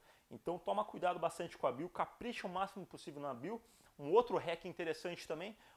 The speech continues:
coloca na, a bio é o único lugar, inclusive, que você pode colocar o link, né, do seu produto que você for vender ou dos seus produtos, tá? Então é interessante você também usar, usa o Linktree, é gratuito,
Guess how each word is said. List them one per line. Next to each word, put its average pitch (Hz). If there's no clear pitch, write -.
coloca 175
na, 147
a 131
bio 175
é 156
o 202
único 262
lugar, 180
inclusive, 165
que -
você 180
pode 185
colocar 190
o 196
link, 170
né, 143
do 120
seu 170
produto 139
que -
você 165
for 175
vender 156
ou 165
dos 160
seus 170
produtos, 143
tá? 117
Então 202
é -
interessante 247
você -
também 226
usar, 220
usa 220
o 226
Linktree, 208
é 123
gratuito, 175